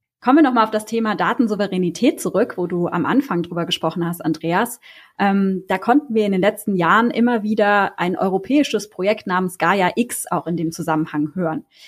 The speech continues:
Nach allem, allem, was ich jetzt hier so gehört habe, könnte man sagen, dass dieses Gaia X Cloud-Projekt, die haben ja auch mehrere Projekte, aber es gibt eben auch ein Cloud-Projekt, ist das auch eins für eine souveräne Cloud?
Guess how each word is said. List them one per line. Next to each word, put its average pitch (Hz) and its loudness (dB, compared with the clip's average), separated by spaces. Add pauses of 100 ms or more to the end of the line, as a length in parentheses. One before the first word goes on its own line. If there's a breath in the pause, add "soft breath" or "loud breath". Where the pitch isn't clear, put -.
(220 loud breath)
Nach 208 -2
allem, 233 0
allem, 240 2
was 240 -2
ich 233 -4
jetzt 214 -4
hier 214 -4
so 196 -4
gehört 202 0
habe, 180 0
könnte 254 2
man 254 4
sagen, 196 2
dass 196 -8
dieses 190 -10
Gaia 175 -2
X - -12
Cloud-Projekt, 220 0
die 175 -4
haben 170 -4
ja 156 -4
auch 156 -6
mehrere 247 2
Projekte, 233 -2
aber 180 -4
es 180 -12
gibt 180 -12
eben 170 -8
auch 160 -6
ein 160 -6
Cloud-Projekt, 220 -4
ist - -6
das 294 -6
auch 320 0
eins 185 -4
für 190 -10
eine 180 -8
souveräne 170 -6
Cloud? - -12